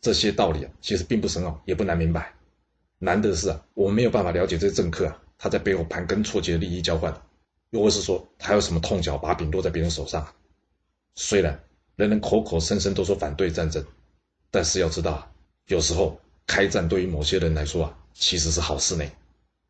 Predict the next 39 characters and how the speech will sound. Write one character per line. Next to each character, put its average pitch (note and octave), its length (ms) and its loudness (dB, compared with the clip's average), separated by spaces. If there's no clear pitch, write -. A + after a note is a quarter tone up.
因 F#2+ 160 -2
为 E2+ 100 0
啊， - 80 -6
死 - 220 0
的 F2 120 -2
是 G#2 120 -2
别 F#2 160 0
人， C#2+ 120 -2
但 G2 160 2
赚 G2+ 160 2
得 F#2 80 0
满 D#2+ 160 0
盆 D#2 140 -4
满 E2 240 2
钵 F#2+ 120 2
的 F2+ 80 2
是 E2+ 120 0
他 F2 100 0
自 F2 140 -2
己 C#2+ 160 -6
啊。 - 160 -16
要 G2 140 2
不 F#2+ 80 2
然， D2 160 -2
怎 F#2+ 140 2
么 G#2 80 0
会 A2+ 80 6
有 - 100 4
“枪 A2 220 0
声 G#2 180 0
一 A2 80 -2
响， D#2 160 0
黄 F2 280 -4
金 G#2 160 0
万 E2+ 180 2
两” C#2+ 160 -8
这 F2+ 100 -2
句 E2 120 -4
话？ F#2+ 280 -6